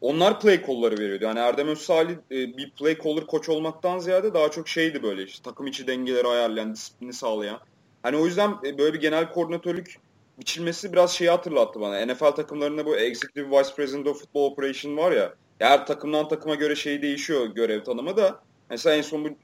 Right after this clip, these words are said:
Jaguars'a gelmişti Tom Coughlin. Adam her şeye el attı mesela. Yani, e, a-, bu facility'lerdeki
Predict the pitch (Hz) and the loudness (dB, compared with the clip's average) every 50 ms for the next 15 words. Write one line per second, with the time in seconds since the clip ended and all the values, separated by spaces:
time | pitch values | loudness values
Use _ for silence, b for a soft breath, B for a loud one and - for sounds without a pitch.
0 | 123 123 120 135 143 135 131 151 143 143 139 160 160 151 143 123 113 113 107 - | -16 -6 0 2 2 4 8 8 8 8 8 6 4 4 4 4 4 2 -2 -8
1 | - 110 - 120 117 107 - 127 113 110 - - 165 202 220 - _ _ _ _ | -10 -8 -6 -4 -4 -4 -2 0 -2 -2 0 -2 -6 -6 -6 -10 _ _ _ _
2 | _ - 101 120 143 156 156 151 160 175 180 - - - 131 139 165 190 202 196 | _ -2 2 4 4 4 4 6 6 6 6 6 4 2 2 4 4 6 8 6
3 | 180 180 - - 131 120 110 - 117 104 104 107 113 117 117 117 120 120 113 110 | 6 6 2 -4 -8 -8 -6 -4 -2 -2 0 2 2 2 2 0 -2 -4 -6 -8
4 | - _ _ _ _ _ _ 104 107 110 110 110 107 85 69 113 104 85 - _ | -10 _ _ _ _ _ _ 0 4 6 6 6 6 4 2 0 -2 -4 -8 _
5 | _ - - 123 - - - - _ _ _ _ _ _ _ _ _ _ _ _ | _ -18 -12 -12 -12 -12 -12 -16 _ _ _ _ _ _ _ _ _ _ _ _
6 | _ _ - 147 143 - 151 151 139 147 147 147 147 135 135 139 135 - 147 143 | _ _ -4 -4 -2 -2 -4 -4 -4 0 4 4 4 4 4 0 -4 -4 -2 -2
7 | 147 139 120 | -2 -2 -4